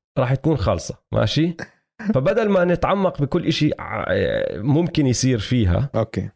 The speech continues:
Speaker 1: اللي أنا حطيته، حطيت أكمل ملاحظة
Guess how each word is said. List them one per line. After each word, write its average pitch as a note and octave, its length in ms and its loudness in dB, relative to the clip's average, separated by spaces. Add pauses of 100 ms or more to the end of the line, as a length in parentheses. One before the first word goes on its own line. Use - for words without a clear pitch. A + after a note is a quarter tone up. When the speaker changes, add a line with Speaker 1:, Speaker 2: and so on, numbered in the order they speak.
(340)
Speaker 1:
اللي B2 220 2
أنا F3 140 0
حطيته، D#3 460 0
حطيت E3+ 380 -2
أكمل E3+ 340 2
ملاحظة D3 680 0